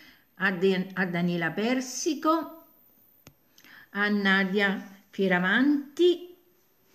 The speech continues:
Quindi è una giornata bella, piena di avvenimenti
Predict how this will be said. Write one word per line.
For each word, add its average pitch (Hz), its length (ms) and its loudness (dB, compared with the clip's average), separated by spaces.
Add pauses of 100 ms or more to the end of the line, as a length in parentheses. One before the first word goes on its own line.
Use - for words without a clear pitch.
(1300)
Quindi 202 640 2
è 392 160 0
una 208 540 0
giornata 208 720 -2
bella, 165 720 -2
piena 359 760 0 (460)
di 254 420 0
avvenimenti 202 1400 0